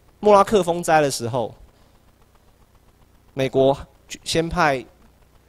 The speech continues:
helicopter，就是直升机来救援，对不对？然后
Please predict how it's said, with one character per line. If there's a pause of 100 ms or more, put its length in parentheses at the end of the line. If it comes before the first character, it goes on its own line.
(240)
helicopter，
就
是
直
升
机
来 (340)
救
援， (400)
对
不
对？ (420)
然
后